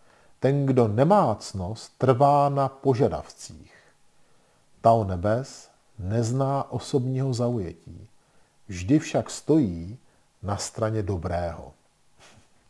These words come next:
<laughs> To je taky taková, taková hříčka slov a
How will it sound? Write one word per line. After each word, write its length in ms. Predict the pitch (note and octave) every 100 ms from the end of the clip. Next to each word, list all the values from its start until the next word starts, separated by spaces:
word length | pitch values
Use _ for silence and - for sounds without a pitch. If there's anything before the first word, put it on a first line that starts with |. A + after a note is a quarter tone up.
| _ _ _ F#2
<laughs> 80 | - _ _ _ _ _ _ _ _ - - - - - - - - _ -
To 80 |
je 60 | A#2+
taky 420 | G2 - A2 G2
taková, 460 | - F#2+ - G#2+ G#2
taková 380 | - - A#2 A2+
hříčka 500 | F#2 F#2 - - A#2
slov 500 | - G2+ G#2+ - -
a 280 | G2+ F2+